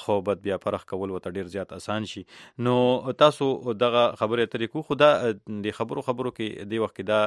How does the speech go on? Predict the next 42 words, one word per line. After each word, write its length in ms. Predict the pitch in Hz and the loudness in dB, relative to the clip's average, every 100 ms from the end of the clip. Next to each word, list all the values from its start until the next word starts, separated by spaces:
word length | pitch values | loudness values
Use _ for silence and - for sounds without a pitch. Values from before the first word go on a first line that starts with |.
| 107 101 | 0 -4
لکه 160 | 101 95 - - 104 | -2 -2 -4 -8 -6
هغه 180 | 110 110 | -4 -2
اوریدونکي 500 | 104 95 104 - 101 95 - | -4 -6 -10 -10 -12 -12 -10
چې 80 | 90 | -8
دې 60 | 95 92 | -8 -8
وخت 100 | - | -10
کې 80 | 95 | -14
مونږ 120 | 95 | -8
واوري، 320 | 95 120 107 95 - - - - 110 | -2 -2 -2 -6 -14 -20 -14 -8 -4
نو، 80 | 110 113 110 - | -2 -2 -4 -8
ا، 120 | 117 101 101 101 | -6 -2 -2 -2
هغې 140 | 120 147 | -4 -6
ته 60 | - | -4
که 40 | 98 135 | 0 2
دا 40 | |
ووایي، 340 | 139 113 101 101 | 4 2 2 0
دا 60 | 104 | 0
تاسو 300 | 120 113 113 107 | -2 -2 -4 -4
چې 120 | 107 98 | -6 -8
ناینټین 360 | 98 98 113 107 98 | -8 -6 -6 -6 -6
ناینټي 220 | 95 95 - | -8 -8 -4
فور، 260 | 107 101 | -2 -2
یعنې 320 | 98 98 - 101 | -4 -6 -2 0
کال 180 | 101 104 | 0 -2
نولس 280 | 101 95 98 | -6 -6 -4
سوه 120 | 95 95 | -6 -6
څلور 300 | 101 107 101 | -4 -4 -4
نوي 260 | 98 101 101 - - - 110 | -6 -6 -8 -10 -20 -4 -2
یم 140 | 104 | -2
او 100 | 95 92 | -2 0
بیا 120 | 101 95 | 0 0
دوه 380 | - _ - 104 | -4 _ -4 -2
زره 140 | 104 98 | -2 -2
دوه 180 | 98 104 | -4 -2
پورې 220 | 104 98 | -4 -6
چې 60 | 90 | -6
کله 200 | 98 95 98 | -6 -4 -4
تاسو 240 | 95 98 92 | -4 -6 -8
دغه 160 | 92 - | -8 -8
خپل 140 | 98 - | -10 -6
کور 140 | 101 | -6
فاونډیشن 500 | 92 95 95 95 110 | -6 -6 -6 -8 -8